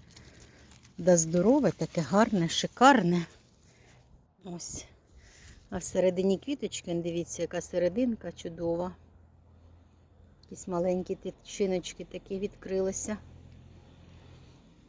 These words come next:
Дуже красиво. Ось таке суцвіття, гарнюче.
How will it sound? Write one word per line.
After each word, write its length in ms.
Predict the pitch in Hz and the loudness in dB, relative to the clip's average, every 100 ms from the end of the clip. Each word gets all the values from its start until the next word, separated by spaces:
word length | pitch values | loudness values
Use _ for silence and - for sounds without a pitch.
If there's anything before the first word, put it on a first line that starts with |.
| - - - | -20 -18 -16
Дуже 340 | 190 185 185 202 | -12 -10 -6 -6
красиво. 800 | - 247 - - 185 170 180 185 - - - - - - - - - - - - - - - - - - - 185 | -4 -6 -4 -2 -2 0 -4 -6 -16 -20 -20 -20 -20 -20 -20 -20 -20 -20 -20 -20 -20 -20 -20 -20 -20 -20 -12 -8
Ось 100 | 185 | -8
таке 280 | - 175 196 | -10 -10 -8
суцвіття, 840 | - 202 - - 170 - - 202 208 _ _ - | -8 -10 -10 -10 -12 -12 -10 -10 -10 _ _ -8
гарнюче. 680 | 170 170 175 170 - - | -6 -4 -2 -4 -4 -8